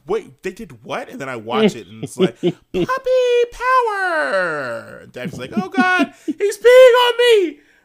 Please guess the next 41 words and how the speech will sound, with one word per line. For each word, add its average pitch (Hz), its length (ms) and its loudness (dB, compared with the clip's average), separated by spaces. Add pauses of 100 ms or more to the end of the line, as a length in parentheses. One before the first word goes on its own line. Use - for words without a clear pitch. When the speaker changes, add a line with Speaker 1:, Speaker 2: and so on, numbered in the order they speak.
Speaker 1:
And 185 120 -10
Fred's 381 180 -10
like, 180 180 -6
"No, 330 260 6
hey, 285 380 0
no 233 160 8
urinating 320 600 4
on 220 140 -4
Daphne!" 202 580 -4 (200)
And 143 100 -10
Scrappy 170 300 -6
was, 151 220 -10 (120)
Scrappy 175 260 -4
was 147 240 -10
li-, 156 100 -8 (240)
<laughs> - 180 -14
like, 196 180 -4
I 381 120 -4
was 392 120 -10
excited. 240 520 -6
Fred 170 120 -10
was 156 80 -14
like, - 240 -18
"You 339 180 4
were 254 100 -4
marking 330 340 6
your 311 100 -2
territory. 208 640 0
Don't 427 240 -10
do 208 140 -14
that." 165 180 -8 (100)
I'm 196 120 -18
like, 180 280 -12
"Yo, 135 200 -10 (840)
all 196 200 -2
of 254 80 -6
this 208 300 -6
shit 143 240 -6
they 135 140 -8
let 123 300 -12
rock 104 400 -12